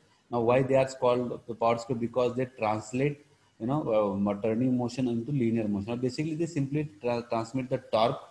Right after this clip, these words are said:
or they transmit the power. That's why they are called power screws. Okay,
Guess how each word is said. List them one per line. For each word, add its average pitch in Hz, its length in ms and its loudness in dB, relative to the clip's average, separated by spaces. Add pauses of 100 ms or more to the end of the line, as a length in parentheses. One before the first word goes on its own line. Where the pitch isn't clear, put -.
(240)
or 107 120 -4
they 117 120 -4
transmit 107 480 -4
the 123 80 -2
power. 98 480 0 (460)
That's 107 240 -2
why 117 180 4
they 117 140 2
are 117 140 4
called 117 340 -2 (480)
power 101 280 4
screws. - 460 -14 (1500)
Okay, - 220 -4